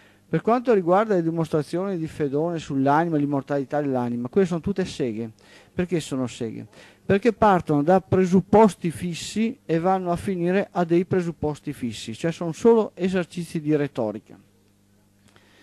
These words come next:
Perché questo? Perché l'anima non è, non esiste un'anima.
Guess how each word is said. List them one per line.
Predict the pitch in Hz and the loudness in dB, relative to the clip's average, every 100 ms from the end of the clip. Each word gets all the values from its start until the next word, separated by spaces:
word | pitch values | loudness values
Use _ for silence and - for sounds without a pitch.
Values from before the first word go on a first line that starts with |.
| _ - _ _ _ | _ -20 _ _ _
Perché | 170 160 165 | -6 -4 -4
questo? | 123 95 - 113 107 _ _ _ _ _ _ _ _ _ | -2 -4 -6 -16 -18 _ _ _ _ _ _ _ _ _
Perché | 208 190 - 247 226 - | -2 -2 0 0 0 -4
l'anima | 175 190 196 208 220 208 175 | -14 -10 0 2 2 -2 -2
non | 170 180 | 0 0
è, | 190 165 - - | 0 0 -4 -8
non | 147 147 139 - 151 147 147 143 147 175 | -6 -4 -6 -8 -10 -8 -6 -4 -2 0
esiste | 160 214 - 160 - | 0 -2 0 -2 -2
un'anima. | - 165 135 113 113 104 92 98 | -2 0 0 0 -4 -8 -12 -16